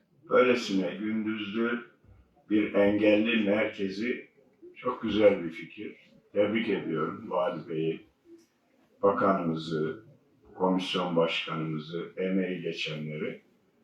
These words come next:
Çünkü ailelerin de gündüz başka işme-, iş yapmaları gerekiyor.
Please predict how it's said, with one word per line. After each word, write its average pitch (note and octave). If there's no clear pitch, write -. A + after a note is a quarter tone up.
Çünkü B2
ailelerin A#2
de -
gündüz A2
başka B2
işme-, F#2+
iş F#2+
yapmaları E2+
gerekiyor. -